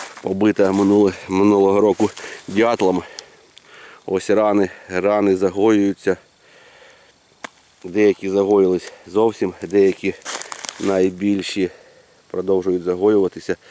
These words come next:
Ну, факт той, що вона пережила дятловий напад. І ось пішла, пішла, пішла. Знову в цьому році щось там верхівку трохи побив дятел. Але ж вона, можливо, трохи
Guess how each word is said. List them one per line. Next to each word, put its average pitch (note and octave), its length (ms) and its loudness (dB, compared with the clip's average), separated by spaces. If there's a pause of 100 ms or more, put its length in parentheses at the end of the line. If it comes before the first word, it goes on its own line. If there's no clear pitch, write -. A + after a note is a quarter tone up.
(360)
Ну, F2+ 100 -4
факт - 240 -6
той, C#3 160 2
що A#2 180 0
вона A2 260 2 (180)
пережила F#2+ 520 2 (720)
дятловий F#2+ 520 0
напад. A#2+ 400 -2 (100)
І A#2 240 0
ось G#2 180 -2
пішла, A#2+ 460 -6
пішла, G2+ 280 -6
пішла. A2 340 -6 (580)
Знову G2+ 360 -2
в F2+ 60 -6
цьому G#2 240 0
році G2+ 380 -2 (260)
щось - 240 -12
там F#2 220 -6 (500)
верхівку G2+ 560 -6
трохи F#2+ 320 -6
побив F#2+ 400 -4
дятел. G2+ 340 -4 (960)
Але G2 340 -2
ж F#2 80 -6
вона, F#2 300 -2
можливо, F2+ 460 -6
трохи F#2 340 -8